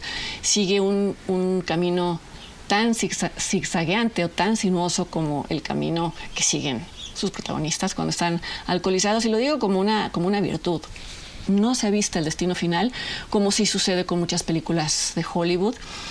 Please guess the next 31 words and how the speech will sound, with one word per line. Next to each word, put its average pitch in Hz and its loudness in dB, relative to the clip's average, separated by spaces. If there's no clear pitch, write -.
Ya 262 4
no 294 4
se 220 2
diga 233 4
películas 190 2
sobre 233 2
la 190 4
anestesia 170 0
emocional 165 0
y 196 2
el 170 0
proceso 165 0
de 160 0
salir 180 2
de 175 0
esta 160 -2
anestesia, 185 0
que, 226 2
como 156 -2
ya 160 -2
dije, 165 -2
pueden 190 0
prestarse 170 -2
a 151 -2
tratamientos 185 0
muy 220 4
sentimentales 160 0
y, - -4
y, 175 -2
y 180 0
melcochosos. 160 -2